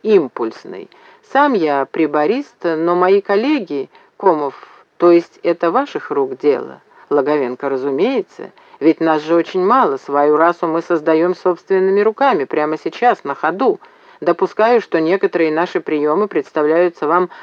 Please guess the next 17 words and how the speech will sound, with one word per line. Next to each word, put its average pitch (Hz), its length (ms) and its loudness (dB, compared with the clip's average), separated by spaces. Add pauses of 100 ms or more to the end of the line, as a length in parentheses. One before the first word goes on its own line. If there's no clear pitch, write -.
аморальными, 165 720 2
даже 151 340 -2 (240)
жестокими, 160 840 -2 (220)
но 147 160 0
вы 165 140 4
должны 160 340 0
признать, 160 460 -4
что - 180 -12
мы 147 140 -6
ни 147 100 -4
разу 165 400 -2 (220)
не 165 140 2
допустили 165 580 0
действий 185 580 0 (140)
с - 100 -20
необратимыми 160 800 0
результатами. 185 880 -2